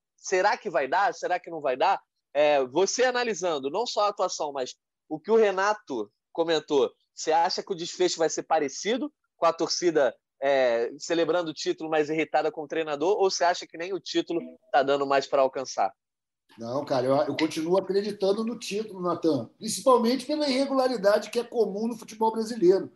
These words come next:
Speaker 2: A gente tem como exemplo, né, parâmetro máximo de loucura, de vida louca, o campeonato do ano passado,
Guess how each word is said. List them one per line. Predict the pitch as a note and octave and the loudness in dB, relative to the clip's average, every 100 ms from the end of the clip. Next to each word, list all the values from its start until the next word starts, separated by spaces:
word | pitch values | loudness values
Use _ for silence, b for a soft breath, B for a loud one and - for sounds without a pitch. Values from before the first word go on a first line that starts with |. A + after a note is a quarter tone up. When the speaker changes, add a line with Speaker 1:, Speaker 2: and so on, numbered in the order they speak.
| b b - | b b -6
Speaker 2:
A | |
gente | C#3 D#3+ - | -4 -4 0
tem | F#3 F3+ | -2 2
como | G3 F#3 | 0 2
exemplo, | F3 D3+ D3 D#3 D#3 C3+ | 2 2 2 2 0 -6
né, | C#3+ | -6
parâmetro | C#3 C#3+ C#3 E3+ D#3+ D#3 | 0 0 0 -2 -2 -4
máximo | C#3 C#3+ D3+ - D3+ C#3 | -2 -2 -2 -2 -4 -4
de | C3 | -2
loucura, | C3+ C#3+ C3+ C#3+ E3 F#3 G#3 - _ _ _ | 0 0 -4 0 6 6 4 -2 _ _ _
de | C3 | -6
vida | C3+ D#3 D#3 | 2 2 4
louca, | C#3+ D3 E3 E3+ A#3+ | 2 2 0 0 -4
o | G3 | -6
campeonato | - A#3 B3 A#3 A3+ | -2 0 2 -2 0
do | B3 | 0
ano | B3 | 0
passado, | C4+ C4+ G3+ F#3 D3 | -4 -2 -2 -2 -4